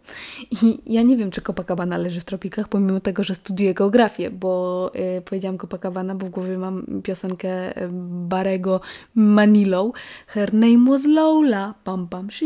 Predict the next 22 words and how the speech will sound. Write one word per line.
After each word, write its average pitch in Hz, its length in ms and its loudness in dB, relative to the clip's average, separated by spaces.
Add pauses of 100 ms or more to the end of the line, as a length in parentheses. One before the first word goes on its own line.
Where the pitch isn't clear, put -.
(140)
wa-, 277 180 0
no 240 200 2
i 240 240 0
nie 233 200 6
będę 214 200 2
wam 175 160 -6
tutaj 185 240 -6
śpiewać, 196 460 -6
plus - 340 -12
to - 80 -6
jest 190 120 -6
moje 185 140 -4
takie 180 240 -6
brzydkie - 320 -12
śpiewanie, 180 440 -10
więc 185 200 -12
nie 190 60 -8
będę 185 200 -8
wam 190 200 -10
tutaj 185 300 -10 (300)
pierdzielić, 214 560 6 (680)
ale 233 320 6